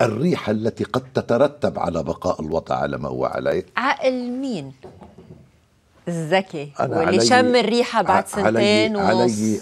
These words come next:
Speaker 1: علي، علي ظاهر الأمور. أنا ما إلي حق
Speaker 2: دولة
Speaker 1: روح على
Speaker 2: الرئيس.
Speaker 1: النوايا.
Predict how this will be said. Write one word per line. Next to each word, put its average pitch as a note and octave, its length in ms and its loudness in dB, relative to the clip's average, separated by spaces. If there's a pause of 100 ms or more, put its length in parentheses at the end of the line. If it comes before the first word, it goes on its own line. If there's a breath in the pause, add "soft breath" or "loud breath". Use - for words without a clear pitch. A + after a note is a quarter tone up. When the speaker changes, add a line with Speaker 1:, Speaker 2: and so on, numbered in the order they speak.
Speaker 1:
علي، F2+ 720 -2
علي F2 440 0
ظاهر C2+ 380 -2
الأمور. C2+ 600 -10
أنا F#2 180 -4
ما F#2+ 100 2
إلي F2 240 -2
حق - 280 -8 (540 soft breath)
Speaker 2:
دولة F3+ 220 4
Speaker 1:
روح F#3 200 2
على G3 160 2
Speaker 2:
الرئيس. F3 160 0
Speaker 1:
النوايا. D#2 460 0